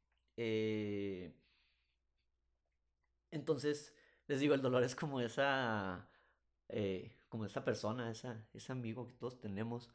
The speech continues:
te dice la verdad aunque te duela y que tú sí sabes que, y lo odias porque si sabes que te dice cosas que sabes que tenías que escuchar y no te dice lo que querías escuchar, ¿no? Es como que la amiga, date cuenta. Y que de hecho,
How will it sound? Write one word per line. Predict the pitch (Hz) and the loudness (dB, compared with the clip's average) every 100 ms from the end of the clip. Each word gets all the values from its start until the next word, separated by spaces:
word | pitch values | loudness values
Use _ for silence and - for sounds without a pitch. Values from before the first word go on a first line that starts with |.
| - _ _ _ - | -20 _ _ _ -8
te | - | -4
dice | 107 131 | 0 4
la | 123 | 4
verdad | 104 104 123 | 6 4 4
aunque | 139 127 | 2 -2
te | 107 | 0
duela | 104 131 113 | 2 2 0
y | |
que | - | -4
tú | - | -14
sí | - 110 98 92 | -8 -6 -4 -6
sabes | - - 104 | -6 -4 -6
que, | - | -6
y | 113 113 139 | -6 -4 -2
lo | 127 | -2
odias | 110 143 170 165 | -2 0 -2 -2
porque | 135 131 120 | -8 -10 -12
si | 113 | -12
sabes | - 127 151 151 | -6 -4 -4 -8
que | 135 117 101 - - - | -6 -4 -4 -8 -20 -14
te | - | -4
dice | 117 117 147 | -4 -2 -2
cosas | 151 160 135 | 0 -2 -6
que | - 92 | -10 -10
sabes | - 123 | -6 -6
que | 127 | -8
tenías | 127 92 - | -8 -10 -8
que | 135 | -10
escuchar | - - 113 | -10 -6 -6
y | 123 | -4
no | 107 | -6
te | 123 | -6
dice | 123 | -6
lo | 120 | -8
que | 107 | -8
querías | - 95 117 104 | -6 -4 -4 -6
escuchar, | - - 123 120 | -14 -8 -6 -6
¿no? | |
Es | 127 | -8
como | 113 - | -12 -8
que | 95 | -8
la | 87 | -6
amiga, | 95 107 104 - - - - | -6 -6 -6 -14 -20 -20 -6
date | 98 131 | -4 -4
cuenta. | 127 101 - - _ _ _ _ _ _ _ - | -4 -6 -6 -16 _ _ _ _ _ _ _ 0
Y | 127 127 120 117 104 117 - - | 2 4 2 0 0 -4 -12 -2
que | 135 | 2
de | 117 | 2
hecho, | 147 113 | 2 -2